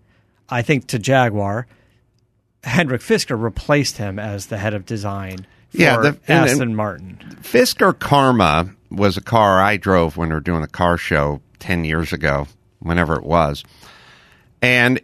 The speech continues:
Speaker 2: it was kind of ahead of its time in that, you know, they wanted a luxury electric car. They wanted an electric car that didn't feel like an electric car. You know, these were, this is back when, you know, if you want an electric car, you had to drive a Leaf.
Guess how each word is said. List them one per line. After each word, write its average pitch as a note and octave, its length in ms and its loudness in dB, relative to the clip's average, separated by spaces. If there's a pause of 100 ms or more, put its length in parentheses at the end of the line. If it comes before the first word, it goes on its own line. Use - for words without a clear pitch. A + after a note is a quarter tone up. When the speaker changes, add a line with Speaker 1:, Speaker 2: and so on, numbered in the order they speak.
(100)
Speaker 2:
it C#3+ 80 2
was C#3 160 2
kind F#3+ 260 0
of D#3 100 2
ahead C3 340 2
of A2 100 2
its - 220 0
time G2+ 640 2 (440)
in F#2+ 240 0
that, F#2 440 4 (460)
you G2+ 120 0
know, F#2 160 2
they F2+ 140 0
wanted G2+ 520 2
a E2+ 80 2
luxury G2 800 2 (100)
electric F#2+ 420 0
car. F#2 400 4
They E2+ 120 -2
wanted F2 240 0
an D#2 60 -2
electric F2 320 -2
car E2 260 0
that D2 140 -8
didn't D#2 280 -2
feel G#2 420 2
like F#2 260 2
an F#2 80 2
electric F#2 460 2
car. F2 420 2 (440)
You A#2 100 2
know, F#2 140 4
these F#2+ 260 0
were, F2+ 160 4 (320)
this G#2 200 0
is G2+ 140 -2
back F#2+ 460 0
when, F2+ 360 2 (720)
you F#3+ 140 2
know, A#2 120 4
if F#2+ 100 -6
you C3+ 100 4
want C3+ 160 6
an A2+ 60 4
electric A2+ 320 2
car, G2+ 180 4
you F#2 80 4
had F2+ 80 2
to - 20 -10
drive F2+ 260 2
a D2+ 60 -2
Leaf. D#2+ 600 -4